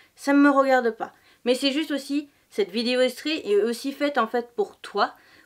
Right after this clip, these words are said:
pour savoir, et pour savoir du coup que, bah, la plupart de leurs titres,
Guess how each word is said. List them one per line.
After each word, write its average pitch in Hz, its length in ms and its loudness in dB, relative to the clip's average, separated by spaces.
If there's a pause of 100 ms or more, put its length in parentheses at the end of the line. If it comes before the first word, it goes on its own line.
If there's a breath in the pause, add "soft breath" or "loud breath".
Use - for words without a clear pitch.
(140)
pour 311 160 -6
savoir, 233 560 2
et 202 120 0
pour 214 300 -6
savoir 240 460 0
du 220 140 -4
coup 311 300 -8
que, 285 220 -2 (560 loud breath)
bah, 196 160 -2
la 233 160 4
plupart 285 380 0
de 240 60 6
leurs 226 200 2
titres, 311 280 -6